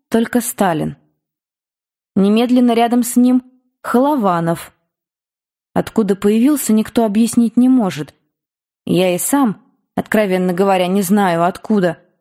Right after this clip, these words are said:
Просто взял и появился. Это в его характере — появляться из ниоткуда. И сказал ему товарищ Сталин тихо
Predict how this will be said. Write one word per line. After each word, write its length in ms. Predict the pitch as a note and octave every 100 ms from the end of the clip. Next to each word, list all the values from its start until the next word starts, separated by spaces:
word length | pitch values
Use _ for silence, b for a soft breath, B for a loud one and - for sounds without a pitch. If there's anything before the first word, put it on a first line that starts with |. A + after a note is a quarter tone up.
| _ _ _
Просто 320 | F#3 F#3 -
взял 340 | E3 D#3+ A3+ E4 _ _ _ _ _ -
и 80 |
появился. 760 | C#3+ D#3 D3+ D#3+ A3+ B3 - A3+ _ _ _ _ _ _ _ _ _ _ _
Это 200 | C4 C#4
в 60 | C4
его 220 | C#4 C#4+
характере — 720 | C#4+ D4+ A3 - F3 D#3+ - _ _ -
появляться 560 | G#3 A3+ A#3 G3 -
из 140 | G3+ G3
ниоткуда. 640 | G#3+ A3+ - F#3+ E3 D3 - _ _ _ _ _ _
И 120 | D#3+ E3
сказал 520 | - A#3+ B3 G#3 F#3
ему 300 | E3+ F#3+ F#3
товарищ 480 | F#3+ F3+ F#3 F3+ E3+
Сталин 480 | - F#3 F3+ F3+ F3+
тихо 680 | - C4+ C#4+ - F3 C#3+